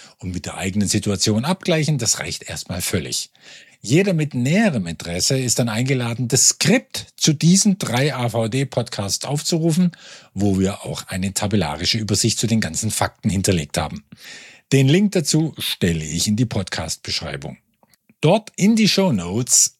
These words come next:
lege ich dir auch die meiner Meinung nach besten, übersichtlichsten, offiziellen Quellen zum Altersvorsorgedepot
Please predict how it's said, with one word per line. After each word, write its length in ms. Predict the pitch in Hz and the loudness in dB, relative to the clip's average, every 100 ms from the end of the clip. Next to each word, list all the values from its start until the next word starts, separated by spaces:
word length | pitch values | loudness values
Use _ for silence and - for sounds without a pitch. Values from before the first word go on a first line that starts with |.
| - | -10
lege 440 | 113 123 175 208 | -4 2 2 4
ich 160 | 196 160 | 0 0
dir 340 | 175 156 143 - | 0 -2 -4 -4
auch 220 | 190 - | -4 -2
die 140 | 208 | -2
meiner 280 | 104 165 185 | 0 0 0
Meinung 300 | 156 147 139 | -2 -2 -2
nach 240 | 120 110 - | -4 -6 -6
besten, 800 | 98 180 180 - 190 190 190 139 | -2 0 2 2 2 4 4 2
übersichtlichsten, 1000 | 170 165 160 151 - 151 - 151 147 - - | 2 2 2 0 0 -2 -2 -2 -4 -8 -6
offiziellen 800 | 160 156 170 - 131 123 123 120 | -2 0 0 0 0 0 0 -2
Quellen 600 | - 135 160 143 82 - _ _ _ - | -4 2 4 2 -2 -12 _ _ _ -2
zum 340 | 123 87 71 _ _ | 0 0 -6 _ _
Altersvorsorgedepot 1160 | 107 101 101 - 117 110 120 117 131 127 165 185 | -4 -2 -2 -2 -2 -2 -2 -2 -2 0 0 -2